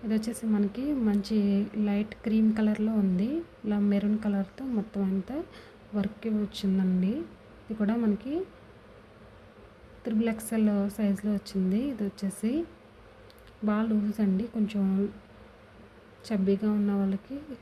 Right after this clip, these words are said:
సరిపోతుంది ఇది. చూస్తున్నారు కదా, ఈ విధంగా ఉంది టాప్ అయితే. సేమ్ కలర్ అండి, మనకి వీడియోలో ఏ కలర్ కనిపిస్తుందో అదేనండి. ఇది వచ్చేసి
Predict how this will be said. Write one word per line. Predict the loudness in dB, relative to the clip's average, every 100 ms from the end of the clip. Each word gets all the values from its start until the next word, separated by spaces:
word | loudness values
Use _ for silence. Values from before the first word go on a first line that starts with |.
| -16 -6
సరిపోతుంది | -4 -4 -4 -2 0 2 2
ఇది. | 2 0 -4 -14 -20 -20 -20 -20 -20 -20 -20 -20 -20 -20 -20 -20 -12
చూస్తున్నారు | -10 -6 -6 -2
కదా, | -2 -2 0
ఈ | 0
విధంగా | 2 4 4 4
ఉంది | 2 0 -2
టాప్ | -4 -2 -6
అయితే. | -4 -4 -4 -6 -2
సేమ్ | 2 2 0
కలర్ | 0 2 4
అండి, | 2 2
మనకి | 2 2 2 2
వీడియోలో | 2 2 2
ఏ | 0 0
కలర్ | -2 -2 -2
కనిపిస్తుందో | -2 -2 -4 -4 -2 0
అదేనండి. | 2 4 2 2 0 -4 -10 -20 -20 -20 -20 -20 -20 -20 -20 -8
ఇది | -2 -2
వచ్చేసి | -2 -4 -2